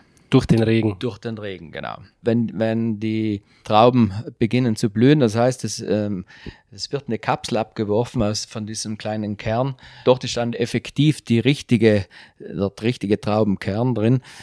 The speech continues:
Speaker 2: Ähm, da in dem Moment ist er sehr empfindlich. Wenn's da, ähm, mit zu Regengüssen kommt, dann kann's effektiv danach zur Ausrieselung kommen.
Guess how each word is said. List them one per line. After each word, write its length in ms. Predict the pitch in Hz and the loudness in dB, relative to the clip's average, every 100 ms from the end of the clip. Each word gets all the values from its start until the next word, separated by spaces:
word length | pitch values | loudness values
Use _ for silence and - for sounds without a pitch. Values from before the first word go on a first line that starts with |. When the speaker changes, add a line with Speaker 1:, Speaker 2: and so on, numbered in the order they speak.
| - | -14
Speaker 2:
Ähm, 600 | - 101 101 98 101 87 - - 104 _ | -8 -6 -6 -6 -10 -12 -18 -20 -20 _
da 140 | - 127 | 2 2
in 160 | 123 | 2
dem 200 | 110 131 | 4 6
Moment 340 | 135 117 120 113 | 6 4 2 0
ist 140 | 107 | -4
er 60 | 104 | -2
sehr 280 | - 127 | 2 2
empfindlich. 880 | 113 107 - 120 104 - - - - - - | 4 2 0 -2 -2 -8 -12 -14 -18 -20 -16
Wenn's 280 | 113 107 | -12 -10
da, 220 | - 117 117 - | -6 -4 -4 -10
ähm, 360 | - 95 101 - | -10 -6 -4 -2
mit 320 | - 104 107 | 0 2 2
zu 100 | - | 2
Regengüssen 520 | 110 117 120 117 - 110 | 2 2 0 0 -2 -4
kommt, 320 | 113 117 - | -4 -4 -4
dann 180 | 113 110 - - - | -4 -6 -14 -20 -8
kann's 240 | 117 110 | -4 0
effektiv 480 | 123 113 - 123 113 | 0 -2 0 0 2
danach 300 | 107 104 110 | 0 0 -2
zur 160 | - 98 | 0 2
Ausrieselung 640 | 107 - 104 101 92 92 | 2 0 -2 -2 -4 -4
kommen. 360 | 104 117 120 | -4 -2 -2